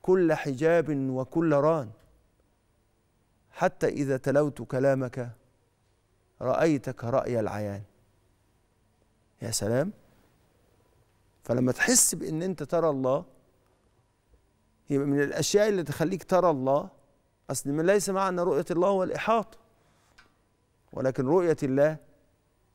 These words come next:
اليقين من أنه يراك. اليقين معنى أنه يراك مش بس إن هو يشوفك يعني، حاشاه،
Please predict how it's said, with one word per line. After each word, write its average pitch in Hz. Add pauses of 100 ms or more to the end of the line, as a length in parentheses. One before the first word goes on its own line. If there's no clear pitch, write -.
(440)
اليقين 151
من 170
أنه 147
يراك. 127 (1500)
اليقين 147 (200)
معنى 143
أنه 147
يراك 160
مش 139
بس 160
إن 139
هو 156 (680)
يشوفك 156
يعني، 180 (420)
حاشاه، 180